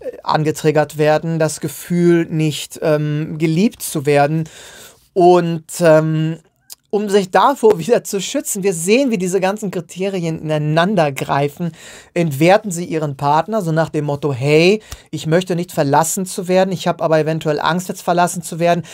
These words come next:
aber ich entwerte meinen Partner, das ist sowieso ein Scheusal, ein Idiot, ähm, deswegen, ähm, lohnt es sich gar nicht, mit ihm zusammen zu sein, deswegen ist es auch egal, wenn er mich verlassen würde,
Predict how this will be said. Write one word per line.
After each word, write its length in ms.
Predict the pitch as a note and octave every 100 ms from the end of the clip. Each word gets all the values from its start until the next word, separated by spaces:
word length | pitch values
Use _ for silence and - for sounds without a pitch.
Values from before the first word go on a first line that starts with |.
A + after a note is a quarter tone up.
| - -
aber 260 | E3+ A3 A3+
ich 120 | G3
entwerte 340 | F3+ F3 G3+
meinen 220 | G3 F3 D#3+
Partner, 280 | F3 F3+
das 140 | E3 D#3+
ist 120 | D3+
sowieso 500 | D#3 C#3+ C#3 G#3 -
ein 180 | E3+ D#3
Scheusal, 720 | - - G3+ B3 E3 D3+ E3+
ein 220 | - D#3
Idiot, 720 | D#3+ D#3+ D3+ E3 E3 C#3+ F#3 - - - - -
ähm, 200 | D#3 D#3+
deswegen, 720 | E3+ E3 F3 E3+ E3 E3+ D#3 - _ _
ähm, 180 | E3 D#3
lohnt 400 | D#3+ F#3 A#3 C4+
es 140 | G#3 -
sich 160 | E3
gar 180 | E3 D#3
nicht, 180 | D3+ D3+
mit 180 | D3+ -
ihm 160 | C#3+
zusammen 480 | - C#3 C#3 C#3 C#3+
zu 120 | -
sein, 220 | C#3+ D3+
deswegen 320 | F3+ F#3 F3+ E3
ist 80 |
es 80 | C#3+
auch 140 | D3 C#3
egal, 320 | C3+ E3+ G#3
wenn 100 | F3+
er 80 | E3+
mich 160 | D#3+
verlassen 380 | E3+ D#3+ D#3+ E3
würde, 180 | D#3+